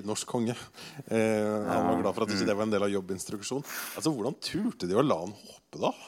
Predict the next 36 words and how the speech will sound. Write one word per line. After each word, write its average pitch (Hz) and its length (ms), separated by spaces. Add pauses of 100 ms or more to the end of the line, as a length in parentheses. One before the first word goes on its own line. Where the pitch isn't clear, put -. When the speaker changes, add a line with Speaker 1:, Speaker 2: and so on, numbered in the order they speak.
(360)
Speaker 1:
Det 135 80
har 208 80
jeg 135 80
alltid 107 180
lurt 104 160
på. 135 160 (580)
Virker 143 220
jo 110 60
bare 110 360
helt 101 240
livsfarlig. 101 600
Speaker 2:
Ja. - 160 (1120)
Ja, 101 200 (320)
men 110 260
det 110 80
var, 104 240 (1300)
det 110 80 (100)
var, 107 400
det 113 240
var, 107 220
det 107 120
var, 107 360
man 110 180
kunne 117 220
skade - 320
seg 104 160
skikkelig, 98 320
selvfølgelig, 110 440
men 110 140
det 101 140
var 101 260 (160)
førti - 400
meters 98 300
bakker 104 340
snarere 95 540
enn 95 280